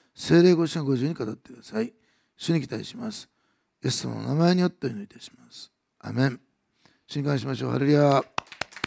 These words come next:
どうぞお座りください。私たちを愛して十字架にかかり、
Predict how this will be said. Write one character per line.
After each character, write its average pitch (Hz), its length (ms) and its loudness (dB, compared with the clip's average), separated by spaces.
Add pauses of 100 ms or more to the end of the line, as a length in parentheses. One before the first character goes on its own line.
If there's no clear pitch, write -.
(1600)
ど 160 80 2
う 165 40 8
ぞ 165 80 6
お - 40 2
座 - 140 -4
り 120 80 -6
く - 80 -10
だ 120 100 -8
さ 135 180 -2
い。 123 100 0 (540)
私 147 260 6
た 165 120 4
ち 160 100 4
を 156 60 8
愛 151 100 6
し - 60 -2
て 143 80 0
十 139 160 0
字 151 80 -4
架 156 60 2
に 147 120 -4
か 151 120 0
か 151 60 6
り、 135 180 0